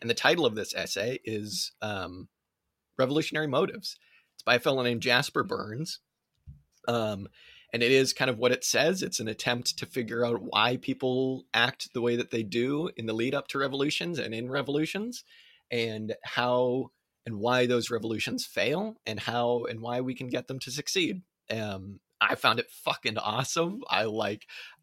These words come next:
I, at the beginning, I was a little bit like, "Okay, we'll see where this is going," 'cause it gets into a lot of game theory stuff.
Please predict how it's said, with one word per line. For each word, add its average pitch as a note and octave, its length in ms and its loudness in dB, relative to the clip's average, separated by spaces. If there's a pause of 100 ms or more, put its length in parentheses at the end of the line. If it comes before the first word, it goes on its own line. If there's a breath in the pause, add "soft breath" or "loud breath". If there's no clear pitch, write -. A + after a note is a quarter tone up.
(180)
I, B2 300 8
at C3+ 120 6
the C#3+ 60 2
beginning, D#3 400 4
I D3 40 6
was B2 140 2
a - 20 -4
little C3+ 180 2
bit A#2+ 80 8
like, A2+ 160 4
"Okay, B2+ 380 2
we'll G#2+ 120 -4
see D#3+ 140 -2
where D3 80 4
this A#2 180 0
is G2 100 -10
going," A2 280 -2
'cause - 80 -8
it A2+ 60 -6
gets A#2+ 180 -4
into A2 180 -8
a A2 40 -4
lot G#2+ 140 -2
of G2+ 60 -8
game G#2 260 -6
theory G#2 320 -6
stuff. G2+ 420 -6